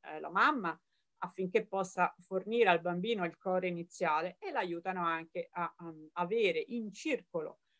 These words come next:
eh, ad esempio, l'abbiamo menzionato prima, l'acetato, che è uno degli acidi grassi a catena corta, che aiutano a sviluppare il sistema immunitario del bambino. Allora, eh, viceversa accade con le proteine animali, che fanno esattamente l'opposto.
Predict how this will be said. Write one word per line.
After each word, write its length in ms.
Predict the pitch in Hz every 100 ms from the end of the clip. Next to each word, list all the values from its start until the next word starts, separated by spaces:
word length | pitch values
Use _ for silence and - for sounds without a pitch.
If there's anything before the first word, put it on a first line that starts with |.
| _
eh, 340 | - 170 165 160
ad 120 | 156
esempio, 340 | 160 196 180 165
l'abbiamo 460 | - 156 165 156 156
menzionato 460 | 170 160 185 185 190
prima, 180 | 208
l'acetato, 760 | 165 165 - 190 185 170 165 294
che 100 | -
è 40 |
uno 140 | 170 165
degli 180 | 160 156
acidi 220 | - 170
grassi 240 | 170 175
a 40 | 220
catena 340 | 285 381 392
corta, 380 | 226 202 - 269
che 100 | 320
aiutano 380 | 302 185 190 202
a 40 |
sviluppare 600 | 185 254 254 - 170 165
il 60 | 165
sistema 340 | - - 170
immunitario 420 | 165 170 165 170 165
del 100 | 165
bambino. 520 | 170 170 165 165 - _ _ _ _ _ -
Allora, 580 | 339 294 226 180 170 -
eh, 500 | 190 190 175 170 160
viceversa 680 | 170 285 453 214 180 - 285
accade 500 | 277 - 156 165 233
con 120 | 175 160
le 80 |
proteine 320 | 165 165 165 160
animali, 500 | 240 339 185 156 -
che 120 | 381
fanno 280 | 523 508 226
esattamente 540 | 214 220 302 392 220
l'opposto. 640 | 170 180 - - - 156